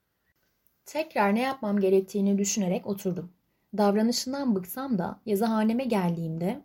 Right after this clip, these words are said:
onu işten atmaya kararlı olsam da, batıl bir inancın garip bir şekilde kalbimin kapısını çaldığını, beni amacımı gerçekleştirmekten men ettiğini ve insan soyunun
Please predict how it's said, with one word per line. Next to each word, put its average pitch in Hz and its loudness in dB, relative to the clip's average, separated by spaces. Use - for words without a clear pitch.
onu 226 0
işten 254 -4
atmaya 202 -2
kararlı 190 -2
olsam 190 0
da, 170 -4
batıl 202 0
bir 247 -2
inancın 180 0
garip 202 0
bir 254 -6
şekilde 226 -4
kalbimin 202 -2
kapısını 226 -6
çaldığını, 170 -6
beni 233 2
amacımı 233 0
gerçekleştirmekten 202 -4
men 214 0
ettiğini 175 -4
ve 196 4
insan 208 -2
soyunun 190 -4